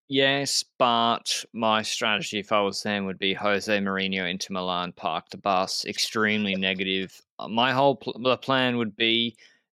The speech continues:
Speaker 1: do you believe Balsamo is in top shape? If she is, then you're gonna make her world champion again. She c-, finished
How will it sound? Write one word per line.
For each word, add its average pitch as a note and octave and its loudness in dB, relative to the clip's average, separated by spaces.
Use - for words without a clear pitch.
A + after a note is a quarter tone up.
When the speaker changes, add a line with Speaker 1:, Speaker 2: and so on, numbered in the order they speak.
Speaker 1:
do B2 0
you C3+ 6
believe A#2 2
Balsamo G#2+ 2
is G2+ -2
in G2 -2
top F#2+ -4
shape? A#2+ 0
If F2+ -14
she G#2 2
is, - -4
then G#2+ 0
you're G#2 2
gonna F#2 0
make F#2 -2
her F#2 -2
world E2 -2
champion E2+ -6
again. D#2 -2
She G2 -4
c-, - -14
finished A#2 -2